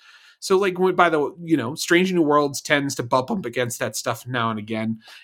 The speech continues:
and they do a pretty good job of massaging it such that they can tell the story they want without creating too much of a, of an issue with what came before, right? 'Cause I think that's the right way to handle that, but they don't allow themselves to be chained to it like it's the absolute gospel.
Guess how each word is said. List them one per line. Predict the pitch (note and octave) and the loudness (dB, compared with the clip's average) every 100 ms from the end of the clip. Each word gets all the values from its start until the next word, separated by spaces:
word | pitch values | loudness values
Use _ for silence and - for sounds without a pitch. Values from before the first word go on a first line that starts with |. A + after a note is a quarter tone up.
| - | -6
and | C#3+ | 0
they | C#3+ | 2
do | C#3 D#3 D3+ - | 8 10 10 6
a | |
pretty | C3 D3+ C3 | -2 0 2
good | C3 | 0
job | A2+ A#2 A#2 A2+ G#2+ - | 2 0 2 0 -2 -8
of | A#2+ | -6
massaging | A#2+ - - C3 C3+ C3 B2+ | -2 0 2 4 4 4 0
it | A#2+ - | -2 -2
such | - A#2+ - | -2 0 -2
that | B2 A#2+ | -4 -6
they | A2+ | -6
can | A2 | -2
tell | D3 | 0
the | C#3+ | 2
story | - C3+ | 4 4
they | B2 | 4
want | A#2 A2+ A2 | 4 0 -2
without | A2+ B2 - | 0 0 2
creating | - A#2+ G#2+ | 2 0 0
too | A2 A#2+ | -2 -2
much | A2 - | -2 -2
of | G#2 | -6
a, | G2 _ | -10 _
of | - A2+ | -6 -2
an | G#2+ | 0
issue | F#2+ - G2 | 2 2 2
with | F#2+ - | -2 -2
what | G2 | -4
came | - F2 F#2+ | -6 -8 -10
before, | - G#2+ E2 C2 | -12 -6 -4 -4
right? | E2 G#2 A2 _ | -6 -8 -12 _
'Cause | A2+ G2 - - - - | -10 -8 -10 -14 -20 -4
I | C#3 | 0
think | D#3 | 2
that's | C#3+ B2+ | 2 2
the | B2+ | 0
right | A2+ | -2
way | G#2 G2 | -2 -8
to | - | -4
handle | E3 C#3+ | -2 0
that, | A#2 A#2+ | -2 -4
but | E3 | -4
they | D3+ | -4
don't | B2+ D#3+ E3 - | 4 8 8 8
allow | C#3+ B2+ B2+ | 4 4 4
themselves | A#2+ A#2 B2 G#2+ | -2 -2 -2 -4
to | - | -6
be | G#2+ | -8
chained | - - A#2+ A#2 A2+ | -4 -4 -2 -2 -2
to | A#2+ | -2
it | G#2 G2+ | -2 -4
like | G#2 | -8
it's | G2+ - | -8 -6
the | - G#2 | 2 2
absolute | G2+ F#2+ - G2 F2 | 2 -2 -6 -6 -4
gospel. | F#2 F#2 - - - | -6 -6 -10 -12 -20